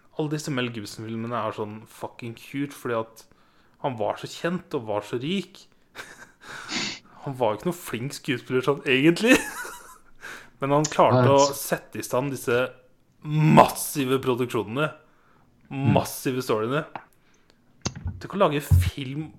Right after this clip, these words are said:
Speaker 1: om Jesus, eh, tid på korset.
Speaker 2: Ja.
Speaker 1: Så, det er jo, jeg kan huske sånn fun facts fra, jeg vet ikke om det stemmer engang, fra Passion of the Christ, at, eh, under innspilling så ble han skuespilleren som spilte Jesus,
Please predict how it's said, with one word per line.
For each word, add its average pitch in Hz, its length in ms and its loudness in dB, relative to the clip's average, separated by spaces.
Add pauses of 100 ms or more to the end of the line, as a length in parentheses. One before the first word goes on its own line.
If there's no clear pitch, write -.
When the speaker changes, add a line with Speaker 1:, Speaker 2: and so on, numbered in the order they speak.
(120)
Speaker 1:
om 127 300 -4 (360)
Jesus, 117 640 -6
eh, 123 120 0
tid 101 180 -12
på - 140 -10
korset. - 400 -4 (880)
Speaker 2:
Ja. 113 120 -2 (1800)
Speaker 1:
Så, - 160 -8 (880)
det 143 100 4
er 156 140 10
jo, 156 140 6 (100)
jeg 135 160 -2
kan 185 160 0
huske - 400 -4
sånn 147 160 -2
fun 113 240 -4
facts 127 240 -4
fra, 135 240 4
jeg 139 80 0
vet 117 80 -4
ikke 117 140 -12
om - 20 -6
det 120 80 -6
stemmer 110 340 -4
engang, 156 220 -2 (720)
fra 139 100 4
Passion 127 300 -2
of 120 80 -4
the - 80 -16
Christ, 110 160 0
at, 117 180 -2
eh, 120 200 -2 (420)
under 127 240 -2
innspilling 123 420 -4
så 131 120 -4 (180)
ble 123 240 6
han 120 240 4
skuespilleren 110 520 -4
som 120 120 -8
spilte 113 240 -8
Jesus, 107 460 -8